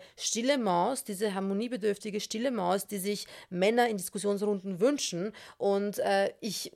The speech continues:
komm halt nicht gut an, weil ich relativ klar in dem bin,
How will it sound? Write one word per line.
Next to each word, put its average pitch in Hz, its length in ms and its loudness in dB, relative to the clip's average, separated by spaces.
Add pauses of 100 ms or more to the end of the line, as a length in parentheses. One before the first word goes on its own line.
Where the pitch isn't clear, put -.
komm 214 200 2
halt 247 200 4
nicht - 240 -4
gut 247 140 -2
an, 214 380 0
weil 185 320 2
ich 240 420 -8 (220)
relativ 240 640 2 (280)
klar 202 520 4
in 226 160 -2
dem 247 220 2
bin, 285 320 -2